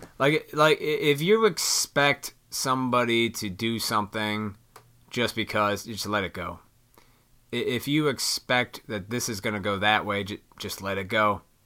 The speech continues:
Just let it go.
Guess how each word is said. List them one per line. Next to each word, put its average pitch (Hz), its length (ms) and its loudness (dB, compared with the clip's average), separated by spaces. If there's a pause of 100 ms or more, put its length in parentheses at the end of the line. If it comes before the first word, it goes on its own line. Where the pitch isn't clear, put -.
(960)
Just 151 320 -2 (220)
let 110 340 2
it 113 180 -2
go. 92 440 -2